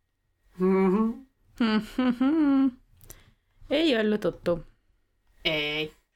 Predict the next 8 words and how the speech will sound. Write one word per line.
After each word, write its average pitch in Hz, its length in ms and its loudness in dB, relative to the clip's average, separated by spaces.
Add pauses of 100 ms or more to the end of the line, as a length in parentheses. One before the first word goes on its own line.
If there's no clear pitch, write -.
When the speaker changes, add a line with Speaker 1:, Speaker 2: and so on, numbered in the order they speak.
(220)
Speaker 1:
No, 190 140 0
Lane 226 360 0
on 175 120 0
tullut 175 300 -2
bändeineen 170 640 -2
harjoittelemaan 170 960 -2
Lorelain 175 460 -2
autotalliin. 170 840 -6